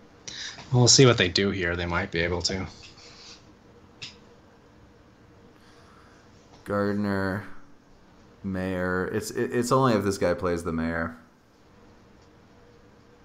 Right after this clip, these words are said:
Speaker 2: <laughs> Um, well, we scared them, I M B G S. We just, uh,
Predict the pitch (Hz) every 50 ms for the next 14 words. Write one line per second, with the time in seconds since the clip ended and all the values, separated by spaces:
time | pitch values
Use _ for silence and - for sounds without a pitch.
0 | - - - - - - - - - - - - - 101 127 127 98 - - -
1 | - - - - - - - - - - - - - - - - 117 123 131 131
2 | 131 131 131 123 101 107 127 135 143 151 170 175 175 - - 156 180 196 151 117
3 | 104 98 98 95 92 - - - 110 107 107 107 104 101 107 101 98 107 107 113
4 | 120 120 120 120 110 117 120 117 120 - - 113 107 104 101 101 98 98 98 101
5 | -